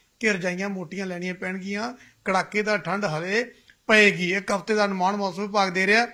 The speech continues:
ਤੇ ਇੱਕ ਹਫ਼ਤੇ ਤੋਂ ਬਾਅਦ ਕੀ ਨਿਬੜੇਗੀ, ਉਹ ਉਸ ਤੋਂ ਬਾਅਦ ਜਿਹੜੀ ਹੈਗੀ ਹੈ ਤਸਵੀਰ ਸਾਫ਼ ਹੋਏਗੀ। ਪਰ ਫਿਲਹਾਲ ਇੱਕ ਹਫ਼ਤਾ ਤੁਹਾਨੂੰ ਠੰਡ ਤੋਂ ਰਾਹਤ ਨਹੀਂ ਮਿਲਣ ਵਾਲੀ।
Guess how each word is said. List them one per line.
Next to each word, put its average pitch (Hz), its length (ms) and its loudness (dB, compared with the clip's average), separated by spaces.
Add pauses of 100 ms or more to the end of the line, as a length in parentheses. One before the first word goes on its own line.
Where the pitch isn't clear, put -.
(280)
ਤੇ 233 80 0
ਇੱਕ 226 140 -2
ਹਫ਼ਤੇ 202 220 -4
ਤੋਂ 185 120 -10
ਬਾਅਦ 170 300 -4
ਕੀ 190 120 -8
ਨਿਬੜੇਗੀ, 160 440 -6 (400)
ਉਹ 190 300 -4
ਉਸ 190 140 -10
ਤੋਂ - 160 -6
ਬਾਅਦ 180 300 0
ਜਿਹੜੀ 190 200 -2
ਹੈਗੀ 175 160 -4
ਹੈ 196 40 -2
ਤਸਵੀਰ 170 320 -8
ਸਾਫ਼ 160 260 -6
ਹੋਏਗੀ। 190 160 -6
ਪਰ 185 160 -6
ਫਿਲਹਾਲ 175 500 2 (320)
ਇੱਕ 262 200 2
ਹਫ਼ਤਾ 214 240 -2
ਤੁਹਾਨੂੰ 202 260 -6
ਠੰਡ 202 200 -8
ਤੋਂ 208 180 -6
ਰਾਹਤ 175 440 -4 (420)
ਨਹੀਂ 196 260 2
ਮਿਲਣ 156 240 -2
ਵਾਲੀ। 143 300 -12